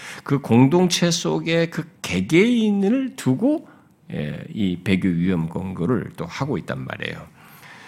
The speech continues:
그래서 예를 들면은 그 히브리서 십삼 장 십이 절 같은 그 말씀 보면 "형제들아, 너희는"이라고 하면서 공동체를 향해서 말을 하면서도 이어서 "혹 너희 중에 누가" 이렇게 말하면서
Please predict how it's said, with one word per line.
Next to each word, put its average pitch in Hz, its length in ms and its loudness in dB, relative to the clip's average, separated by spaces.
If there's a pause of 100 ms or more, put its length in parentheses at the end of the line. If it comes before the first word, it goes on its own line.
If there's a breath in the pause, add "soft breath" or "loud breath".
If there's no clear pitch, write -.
(380 loud breath)
그래서 131 460 4
예를 123 260 6
들면은 113 420 4
그 107 120 2
히브리서 123 400 2
십삼 - 680 0
장 113 200 6
십이 127 320 2
절 104 340 2
같은 101 320 0
그 95 60 -2
말씀 95 360 0
보면 98 360 2 (260 loud breath)
"형제들아, 147 760 4
너희는"이라고 123 1080 6
하면서 120 360 2
공동체를 143 680 2
향해서 113 360 0
말을 87 260 0
하면서도 104 600 0 (500 loud breath)
이어서 117 720 4 (220)
"혹 269 340 2
너희 101 380 4
중에 95 480 0
누가" 82 560 4
이렇게 135 240 2
말하면서 101 840 0